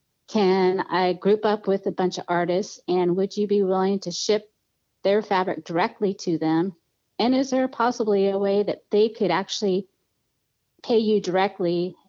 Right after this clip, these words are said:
and I wouldn't have to be the middle person?" And they said, "Absolutely, yes, for sure." So that was so exciting. With Anne's help, we spread the word through the different groups to let them know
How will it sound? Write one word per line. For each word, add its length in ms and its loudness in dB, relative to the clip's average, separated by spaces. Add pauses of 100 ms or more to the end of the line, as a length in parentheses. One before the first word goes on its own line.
(140)
and 180 -4
I 100 0
wouldn't 220 -2
have 200 -4
to 60 -6
be 220 0
the 100 -2
middle 320 -2
person?" 600 -4 (400)
And 180 0
they 80 0
said, 260 -4
"Absolutely, 580 0
yes, 580 -2
for 100 -4
sure." 480 -4 (640)
So 320 -2
that 220 -2
was 460 -4
so 220 2
exciting. 640 -2 (960)
With 300 -2
Anne's 340 0
help, 380 0 (580)
we 160 2
spread 400 -2
the 100 2
word 400 0
through 220 2
the 180 0 (300)
different 400 -2
groups 580 -4 (600)
to 100 -6
let 240 0
them 160 2
know 460 0